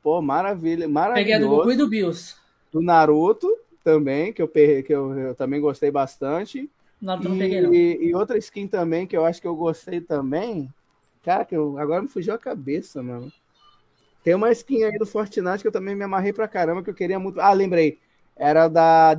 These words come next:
Speaker 1: Jinx, mano, do League of Legends, mano. Queria muito pegar essa
Speaker 2: Eu
Speaker 1: skin
Speaker 2: tenho
Speaker 1: também.
Speaker 2: a, eu tenho a Vi.
Speaker 1: Eu tenho a Vi, né? Eu
Speaker 2: Eu
Speaker 1: queria
Speaker 2: tenho a
Speaker 1: pegar
Speaker 2: Vi.
Speaker 1: da Jinx, mano.
Speaker 2: Eu também
Speaker 1: Cara,
Speaker 2: quero pegar da Jinx também. A Jinx é muito bonita. Tá muito
Speaker 1: muito,
Speaker 2: bonita.
Speaker 1: tá... Nossa, mano,
Speaker 2: Ela
Speaker 1: que
Speaker 2: tá ca-, ela tá igualzinha da animação lá do,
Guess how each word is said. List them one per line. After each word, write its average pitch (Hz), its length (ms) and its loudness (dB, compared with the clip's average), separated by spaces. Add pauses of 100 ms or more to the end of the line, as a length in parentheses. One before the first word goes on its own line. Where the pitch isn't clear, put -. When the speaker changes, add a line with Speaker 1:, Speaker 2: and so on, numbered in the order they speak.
Speaker 1:
Jinx, 226 400 -4
mano, 143 360 -2
do 147 200 -2
League 156 200 2
of 160 180 0
Legends, 135 420 -4
mano. 131 360 -12 (540)
Queria 165 240 0
muito 170 340 -2
pegar 143 240 0
essa - 160 -4
Speaker 2:
Eu 233 100 2
Speaker 1:
skin 233 100 -4
Speaker 2:
tenho 247 200 2
Speaker 1:
também. 247 160 4
Speaker 2:
a, 220 280 4
eu 196 100 -4
tenho 220 160 -2
a 233 60 2
Vi. 185 320 -8 (600)
Speaker 1:
Eu 139 80 -14
tenho 151 220 -2
a 160 40 -2
Vi, 147 260 0
né? 147 280 -4 (200)
Eu 135 180 -6
Speaker 2:
Eu 151 60 4
Speaker 1:
queria 170 140 -2
Speaker 2:
tenho - 100 2
a - 20 -4
Speaker 1:
pegar 160 160 2
Speaker 2:
Vi. 160 60 -2
Speaker 1:
da 170 120 0
Jinx, 147 380 -6
mano. 139 320 -6
Speaker 2:
Eu - 40 -14
também 170 240 -2
Speaker 1:
Cara, 220 180 0
Speaker 2:
quero 233 180 0
pegar 214 240 0
da 214 120 0
Jinx 185 300 -10
também. 175 240 -8
A 165 60 -6
Jinx 185 320 -12
é 208 60 -8
muito 202 360 -8
bonita. 175 500 -8 (160)
Tá 196 120 -6
muito 156 200 2
Speaker 1:
muito, 165 140 0
Speaker 2:
bonita. 180 340 -6
Speaker 1:
tá... - 60 -12
Nossa, 160 480 -4
mano, 135 220 -4
Speaker 2:
Ela 202 120 6
Speaker 1:
que 156 60 2
Speaker 2:
tá 220 120 4
ca-, 220 180 6
ela 202 220 2
tá 220 140 0
igualzinha 214 400 -2
da 226 80 -2
animação 220 500 -4
lá 202 160 -6
do, 180 640 -6